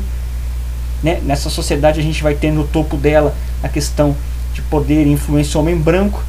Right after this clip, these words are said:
ao passo que do outro lado, sem voz e influência,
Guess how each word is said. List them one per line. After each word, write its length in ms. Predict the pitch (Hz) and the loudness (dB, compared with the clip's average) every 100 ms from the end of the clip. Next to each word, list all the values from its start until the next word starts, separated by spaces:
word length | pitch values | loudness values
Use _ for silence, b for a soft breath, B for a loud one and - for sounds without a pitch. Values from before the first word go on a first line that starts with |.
| B B | B B
ao 80 | - | -2
passo 340 | 135 160 156 - | 2 2 0 -2
que 120 | 170 | -2
do 120 | 156 | 0
outro 440 | 160 170 175 180 | 2 2 2 4
lado, 400 | 165 160 180 170 - - | 6 6 6 2 -4 -6
sem 360 | - - 185 185 | -4 -4 -2 -2
voz 680 | 156 151 185 175 - - - | 2 6 6 6 2 -4 -2
e 100 | 151 | 0
influência, 1000 | 156 156 139 170 156 170 185 165 - 160 | 2 0 0 0 2 2 2 0 0 0